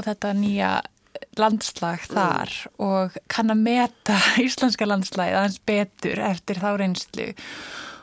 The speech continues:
Speaker 1: Og það er svona ýmislegt á Íslandi sem að gerir
Speaker 2: Útgáfu
Speaker 1: Já,
Speaker 2: auðveldari.
Speaker 1: aðeins auðveldari.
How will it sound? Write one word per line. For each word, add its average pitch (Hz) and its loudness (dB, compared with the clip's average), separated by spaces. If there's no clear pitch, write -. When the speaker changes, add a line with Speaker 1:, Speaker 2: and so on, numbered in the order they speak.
Speaker 1:
Og - -6
það 214 4
er 247 2
svona 254 2
ýmislegt 262 2
á 247 2
Íslandi 220 0
sem 208 0
að 202 0
gerir 220 0
Speaker 2:
Útgáfu 208 0
Speaker 1:
Já, 196 4
Speaker 2:
auðveldari. 170 0
Speaker 1:
aðeins 302 6
auðveldari. 196 2